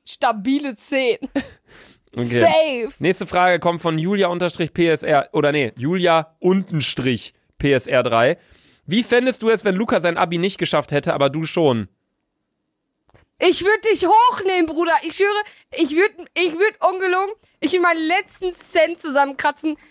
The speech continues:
Speaker 1: Ich würd irgendwo eine Wa-, äh, Leinwand pla-, äh, designen lassen. So richtig fett mit deiner Fresse, dass du Abi nicht gestanden hast. Ey, ich würd's in ganz Deutschland mit meinem eigenen Fahrrad verteilen.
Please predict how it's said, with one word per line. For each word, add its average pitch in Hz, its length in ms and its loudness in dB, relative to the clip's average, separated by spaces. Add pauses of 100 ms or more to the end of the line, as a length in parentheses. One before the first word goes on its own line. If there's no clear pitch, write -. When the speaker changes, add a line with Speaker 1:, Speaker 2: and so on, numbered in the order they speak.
(100)
Speaker 1:
Ich 277 120 -2
würd 320 180 0
irgendwo 370 300 -2
eine 349 220 0 (100)
Wa-, 240 160 -2 (180)
äh, 302 120 0
Leinwand 294 580 -2
pla-, 277 220 0
äh, 269 340 0
designen 254 520 -2
lassen. 285 340 -2 (380)
So 330 180 0
richtig 415 420 0
fett 370 260 0
mit 330 160 -6
deiner 320 240 -2
Fresse, 320 360 -6
dass 294 160 -2
du - 120 -6
Abi 277 180 0
nicht 269 160 -8
gestanden 277 320 -4
hast. 311 140 -6 (380)
Ey, 330 140 4
ich 311 60 2
würd's 349 160 0
in 320 120 -4
ganz 320 300 -4
Deutschland 359 420 0
mit 302 80 -6
meinem 294 300 -2
eigenen 339 400 0
Fahrrad 302 420 -2
verteilen. 233 680 -2